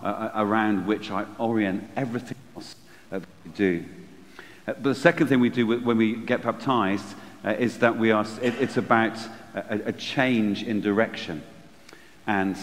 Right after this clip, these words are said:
it's about saying, "Oh, well, I was going in one direction,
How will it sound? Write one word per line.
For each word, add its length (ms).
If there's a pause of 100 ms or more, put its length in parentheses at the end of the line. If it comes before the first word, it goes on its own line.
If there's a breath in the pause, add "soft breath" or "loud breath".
it's 220
about 340
saying, 480
"Oh, 80
well, 140
I 20
was 320
going 420
in 220
one 240
direction, 800